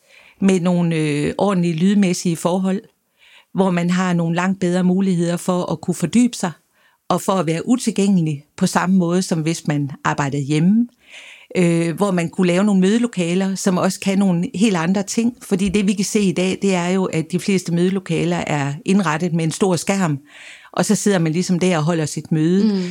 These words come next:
Speaker 1: Og efter, øh, at vi er begyndt at arbejde hjemme og holder flere teamsmøder, så sidder hver medarbejder som regel på sin egen computer, fordi man har fundet ud af, at det giver et mere ligeværdigt møde,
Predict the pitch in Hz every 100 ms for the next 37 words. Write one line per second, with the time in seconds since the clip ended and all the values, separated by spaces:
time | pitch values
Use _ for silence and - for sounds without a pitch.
0 | - - 175 214 226 165 143 _ _ _
1 | - - 165 156 147 139 - 170 156 175
2 | 170 196 170 139 151 139 160 175 214 -
3 | 143 135 165 143 139 175 180 - 220 226
4 | 175 170 175 233 214 233 190 151 196 160
5 | 170 185 160 165 139 123 - - 165 175
6 | 170 147 170 - 151 - 180 220 220 -
7 | 180 190 185 202 190 - - - 202 196
8 | 180 160 - 175 196 180 170 175 196 165
9 | 170 175 185 185 202 180 147 165 160 160
10 | 156 180 208